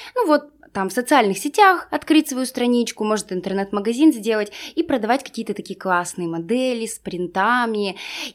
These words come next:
И вот так я стала еще и шить сама купальники, уже совмещала два бизнеса, и вот один в-, у меня был в социальных сетях, другой офлайн.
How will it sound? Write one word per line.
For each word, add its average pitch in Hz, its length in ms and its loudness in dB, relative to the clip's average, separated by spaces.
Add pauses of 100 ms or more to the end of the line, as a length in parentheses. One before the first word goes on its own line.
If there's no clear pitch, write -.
И 277 220 6
вот 226 260 2
так 208 260 2
я 190 160 0
стала 185 360 2
еще 180 360 -4
и 175 100 0
шить 190 460 -4
сама 180 280 2
купальники, 175 540 -2
уже 226 200 2
совмещала 185 640 0
два 233 220 2
бизнеса, 208 640 0
и 185 320 -4
вот 165 260 -8
один 170 400 -2
в-, 160 220 -14
у - 20 -8
меня 170 220 -6
был 160 260 -4
в 165 200 -8
социальных 170 460 -6
сетях, 359 460 0
другой 185 340 -2
офлайн. 277 460 4